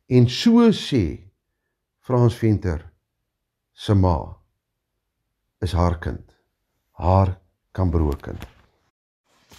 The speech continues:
Nou, môre, daar's 'n, daar's 'n lied van Joe Black, wat so mooi praat oor wat hoop beteken. En dit, die lied se naam is Bring die Hoop Weer Terug.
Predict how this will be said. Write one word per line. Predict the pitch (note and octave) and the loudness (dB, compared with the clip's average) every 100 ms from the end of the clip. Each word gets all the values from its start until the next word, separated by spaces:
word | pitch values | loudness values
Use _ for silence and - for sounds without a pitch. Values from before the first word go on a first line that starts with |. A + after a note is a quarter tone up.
| - - | -20 -8
Nou, | A2+ A#2 | 2 4
môre, | A#2 D3 | 6 4
daar's | C3+ A#2 B2+ C3+ | 4 4 2 2
'n, | C3+ - - _ _ _ _ - - - | 0 0 -6 _ _ _ _ -20 -20 -10
daar's | G#2 G2+ | -6 -2
'n | A2 F#2 | 0 2
lied | C3+ - - D#2+ _ _ _ _ _ _ _ _ _ - _ | 0 -2 -14 -18 _ _ _ _ _ _ _ _ _ -20 _
van | F#2 F2 | -2 2
Joe | F2+ G2 | 2 2
Black, | D#2+ F2+ F#2 - - _ _ _ _ _ _ _ _ _ _ _ _ _ _ _ _ _ _ _ _ _ _ _ _ _ _ - | 2 2 0 -2 -20 _ _ _ _ _ _ _ _ _ _ _ _ _ _ _ _ _ _ _ _ _ _ _ _ _ _ -2
wat | F#2+ - | -2 0
so | D3+ D#3 | 4 4
mooi | A2+ G2 G#2+ | 6 4 4
praat | - G2 F2 D#2+ - - - - - - _ _ _ | 2 0 0 0 -4 -18 -20 -20 -20 -20 _ _ _
oor | F2+ E2+ D#2 - - _ _ _ _ _ _ _ _ | -2 -2 -2 -6 -18 _ _ _ _ _ _ _ _
wat | - E2+ | -4 -4
hoop | D#2+ D#2+ E2+ | -2 0 0
beteken. | E2 - - D2 - - - _ _ _ _ - | -2 -8 -8 -8 -10 -18 -20 _ _ _ _ -8
En | E2 | 0
dit, | G2+ G#2 | 0 0
die | G#2+ | 0
lied | F#2+ C#3 | 0 0
se | C#3 | 0
naam | G2+ G#2 G#2+ | 2 2 0
is | F2 | -2
Bring | G2 A2+ A2 | 0 2 2
die | F2+ F2+ | 0 -2
Hoop | F2 F#2 | -2 -2
Weer | - E2+ E2 | -4 -8 -6
Terug. | F#2 E2 - | -6 -6 -10